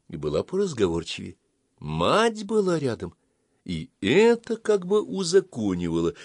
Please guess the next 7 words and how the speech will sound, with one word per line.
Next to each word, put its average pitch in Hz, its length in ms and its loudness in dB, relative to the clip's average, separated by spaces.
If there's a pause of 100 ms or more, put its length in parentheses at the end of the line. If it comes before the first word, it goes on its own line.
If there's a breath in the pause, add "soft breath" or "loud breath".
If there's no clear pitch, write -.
(140 loud breath)
все, - 300 0
что 208 200 -4
происходило 180 800 -2
между 87 320 -2
мною 101 400 0
и 101 40 -4
Сурайей, 92 760 2